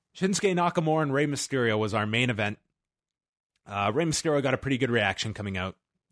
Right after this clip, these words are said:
He teased the six one nine early and missed.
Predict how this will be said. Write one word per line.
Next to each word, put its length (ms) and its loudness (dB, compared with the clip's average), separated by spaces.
He 200 -16
teased 340 0
the 80 0
six 280 2
one 140 4
nine 240 2
early 400 4
and 180 -10
missed. 300 -6